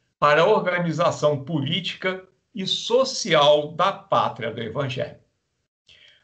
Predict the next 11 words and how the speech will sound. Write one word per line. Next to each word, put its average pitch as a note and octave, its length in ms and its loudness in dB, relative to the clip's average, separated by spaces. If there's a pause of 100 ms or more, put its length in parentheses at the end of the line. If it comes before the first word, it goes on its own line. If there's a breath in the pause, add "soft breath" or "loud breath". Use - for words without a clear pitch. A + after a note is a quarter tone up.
(140 soft breath)
Corriam G#3 500 2
os A3+ 140 -4
primeiros F#3 720 0
meses F#3 580 -2
de F3+ 280 -6
mil G3 560 -2
oitocentos F3 1120 -2
e E3+ 100 -8
vinte B2+ 320 -6
e D3+ 40 -12
quatro. - 600 -4